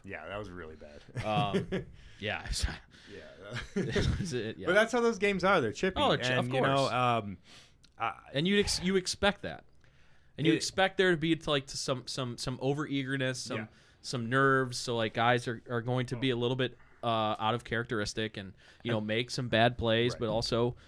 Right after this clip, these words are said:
Speaker 2: you know, take some chances and make some really
Speaker 1: Well,
Speaker 2: good plays.
Speaker 1: and let's be honest, we want that.
Speaker 2: A hundred
Speaker 1: We don't
Speaker 2: percent.
Speaker 1: want a soft,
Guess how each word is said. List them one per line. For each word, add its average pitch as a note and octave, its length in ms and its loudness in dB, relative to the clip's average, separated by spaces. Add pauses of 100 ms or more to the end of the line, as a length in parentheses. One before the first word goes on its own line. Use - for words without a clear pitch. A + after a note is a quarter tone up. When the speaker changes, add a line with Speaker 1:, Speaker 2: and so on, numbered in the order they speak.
(220)
Speaker 2:
you G#2+ 80 -4
know, G2 140 -4
take A2+ 200 -2
some B2 140 -6
chances A2+ 420 -6
and A2+ 80 -6
make A2 140 -4
some A#2 180 -6
really B2+ 180 -2
Speaker 1:
Well, B2 120 -2
Speaker 2:
good D#3+ 80 -14
plays. E2+ 240 -10
Speaker 1:
and A2 100 0
let's C3+ 160 0
be F#2+ 140 0
honest, G2 440 -4
we G#2+ 120 -4
want F#2 320 -4
that. D#2 240 -10 (440)
Speaker 2:
A C3 80 6
hundred F3+ 140 6
Speaker 1:
We C#3 60 6
don't D#3+ 160 6
Speaker 2:
percent. B2+ 120 2
Speaker 1:
want C3 220 2
a A2 100 0
soft, - 600 -2